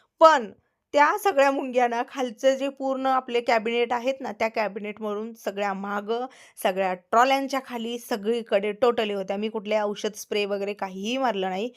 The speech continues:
कोण म्हणतं साखर टाकल्यानंतर सुद्धा जातात. साखर सुद्धा मी सकाळी ज्या वेळेला निघत होते ना, तेव्हाच टाकलेल्या होत्या, पण ती उलट जास्त निघाल्या. ही आहे माझी आजची देवपूजा.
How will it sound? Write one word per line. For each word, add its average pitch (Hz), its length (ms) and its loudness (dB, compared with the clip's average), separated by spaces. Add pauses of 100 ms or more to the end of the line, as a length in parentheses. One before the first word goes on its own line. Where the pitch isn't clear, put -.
(320)
कोण 262 160 8
म्हणतं 262 220 2
साखर 247 300 4
टाकल्यानंतर 202 520 0
सुद्धा 208 300 -2
जातात. 196 360 -2 (300)
साखर 247 380 4
सुद्धा 240 300 2
मी 247 120 0
सकाळी 240 320 2
ज्या 226 160 4
वेळेला 226 180 0
निघत 220 300 0
होते 233 160 -4
ना, 240 100 -2
तेव्हाच 254 420 4
टाकलेल्या 185 380 0
होत्या, 185 240 0
पण 226 180 -2
ती 254 100 -2
उलट 269 220 0
जास्त 233 460 2
निघाल्या. 175 380 -2 (580)
ही 269 100 4
आहे 226 320 4
माझी 214 520 -6 (120)
आजची 208 320 -4
देवपूजा. 196 500 -2